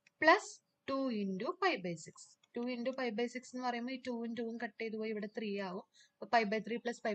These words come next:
by three, that is equal to two pi by three എന്ന് നമുക്ക് ആൻസർ കിട്ടും. So ഓപ്ഷൻ ഡി ആണ് നമ്മുടെ റൈറ്റ് ആയിട്ടുള്ള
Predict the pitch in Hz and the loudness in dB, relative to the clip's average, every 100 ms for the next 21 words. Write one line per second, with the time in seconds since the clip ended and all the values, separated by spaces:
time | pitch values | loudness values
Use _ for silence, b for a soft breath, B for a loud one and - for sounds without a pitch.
0 | 190 202 254 277 208 196 180 185 190 190 | 0 -2 0 2 2 2 -4 -2 -2 -2
1 | 180 320 - b b _ - 240 208 202 | 0 0 -2 b b _ -2 -2 2 0
2 | 180 175 180 185 185 214 - - 196 185 | 2 0 0 0 0 0 -4 -4 -4 -4
3 | - - 190 180 - 185 175 339 - - | -6 -6 -4 -6 -6 -8 -6 -6 -4 -4
4 | 190 180 - 311 427 _ b b - 175 | -4 -2 -2 0 -2 _ b b -8 -4
5 | 233 247 269 202 190 285 - B B B | -2 0 0 0 0 0 -4 B B B
6 | 190 185 220 415 _ B B B 190 202 | -4 -2 -2 -4 _ B B B -2 0
7 | 208 220 190 185 180 | -2 -2 -2 -2 -4